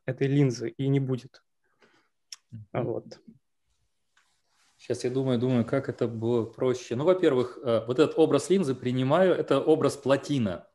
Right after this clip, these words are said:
Speaker 2: неоплатоник третьего века нашей эры. Он именно так описывал мир идей в уме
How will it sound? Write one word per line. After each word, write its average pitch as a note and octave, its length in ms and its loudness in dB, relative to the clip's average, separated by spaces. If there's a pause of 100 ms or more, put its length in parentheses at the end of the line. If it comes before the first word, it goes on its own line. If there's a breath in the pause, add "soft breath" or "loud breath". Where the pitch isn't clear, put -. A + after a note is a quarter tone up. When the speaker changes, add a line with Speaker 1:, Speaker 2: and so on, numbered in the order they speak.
Speaker 2:
неоплатоник A#2 680 0
третьего B2+ 440 -2
века A2+ 280 -2
нашей G#2+ 340 -4
эры. F#2 340 -10 (560)
Он D3 140 2
именно D3 240 2
так - 280 0
описывал B2 480 0
мир C3 300 0
идей G2+ 580 -4
в - 220 -16
уме A#2+ 420 0